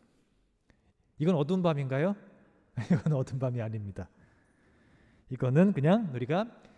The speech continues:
세상 일에 너무 골몰해서 일어난 분심잡념이죠. 분심잡념. 마치 예수님께서 씨 뿌리는 사람의 비유에서 말씀하시는, 예, 가시밭에 떨어진 씨앗처럼 그렇게 세상 걱정이 그,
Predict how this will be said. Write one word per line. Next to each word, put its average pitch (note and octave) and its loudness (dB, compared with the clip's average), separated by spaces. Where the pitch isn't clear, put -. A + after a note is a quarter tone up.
세상 F3+ 2
일에 F#3 0
너무 G#3+ -2
골몰해서 E3+ 0
일어난 D3+ -4
분심잡념이죠. C#3 -4
분심잡념. G2 -8
마치 C#3 -2
예수님께서 D3+ -2
씨 G3+ -6
뿌리는 G3+ 0
사람의 D#3+ 2
비유에서 C3 -2
말씀하시는, A#2+ -6
예, A2 -12
가시밭에 E3 -2
떨어진 C#3 0
씨앗처럼 C#3+ -6
그렇게 D3+ -6
세상 F#3+ 0
걱정이 E3+ -2
그, D3+ -4